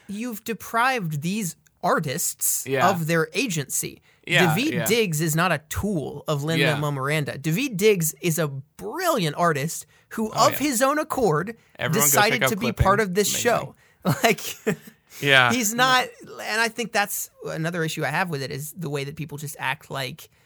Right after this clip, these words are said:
Speaker 1: somehow all of the black actors in Hamilton are somehow being used, or, like, they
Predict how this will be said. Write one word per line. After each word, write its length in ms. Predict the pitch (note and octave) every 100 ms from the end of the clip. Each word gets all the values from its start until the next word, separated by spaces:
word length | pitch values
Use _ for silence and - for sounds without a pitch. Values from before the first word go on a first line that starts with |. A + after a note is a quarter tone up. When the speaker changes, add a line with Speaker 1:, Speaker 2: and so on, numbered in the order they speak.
| _ _ _ _
Speaker 1:
somehow 720 | - - D3+ D#3 D#3 D3 C#3 -
all 280 | C3 C#3 C#3+
of 120 | D3
the 100 | C3+
black 400 | C#3 C3 C3+ -
actors 760 | B2+ B2 - C#3+ C3 B2+ - - _
in 200 | D3 C#3
Hamilton 500 | D3 C3+ C#3 C3+ C3+
are 100 | C3
somehow 400 | - C#3 D3 C#3
being 320 | D3 C#3 C3
used, 720 | C3+ C3 D3+ F#3 A#3 A#3+ A3+ -
or, 160 | D#3+
like, 160 | D3 C#3+
they 480 | D3+ D3 D3 C#3+